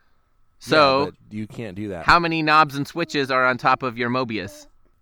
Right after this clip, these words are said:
Speaker 2: I want, yes, I want to refer to, I want to reduce pedals to their, uh, the price per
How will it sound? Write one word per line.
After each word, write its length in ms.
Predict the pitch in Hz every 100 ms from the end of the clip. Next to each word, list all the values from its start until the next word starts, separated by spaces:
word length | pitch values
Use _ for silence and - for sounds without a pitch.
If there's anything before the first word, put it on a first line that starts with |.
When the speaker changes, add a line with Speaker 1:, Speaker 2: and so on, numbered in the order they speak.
| _
Speaker 2:
I 220 | 120 147 170
want, 260 | 165 156
yes, 280 | 143 131 127
I 60 | 135
want 160 | 151
to 60 | 147
refer 340 | 131 - 156
to, 120 | 147 - _
I 100 | 113
want 300 | 131 139 120
to 140 | - 120
reduce 640 | 110 104 139 147 - - _ _
pedals 580 | - 127 117 110 107 - -
to 260 | - 117 107
their, 440 | 107 104 95 95 _ _ _ _ _ _
uh, 320 | 104 92 85 - _ _ _ _ 107
the 200 | 107 101
price 500 | - 123 120 - - _
per 600 | - 120 110 107 104 101